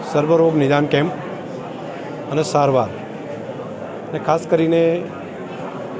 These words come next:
અમદાવાદ સિવિલમાંથી યુ એન મહેતા,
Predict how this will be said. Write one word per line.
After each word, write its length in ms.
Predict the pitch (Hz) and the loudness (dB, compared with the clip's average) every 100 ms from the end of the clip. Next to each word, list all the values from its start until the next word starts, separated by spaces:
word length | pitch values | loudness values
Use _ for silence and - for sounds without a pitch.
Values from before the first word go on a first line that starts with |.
| - - - - - - | -8 -8 -8 -8 -10 -4
અમદાવાદ 420 | 139 160 160 160 160 - - - | 0 4 4 4 0 -10 -10 -6
સિવિલમાંથી 580 | 143 156 156 160 160 135 | 0 2 4 4 4 4
યુ 100 | 143 | 4
એન 100 | 143 | 6
મહેતા, 300 | 143 143 156 | 4 4 4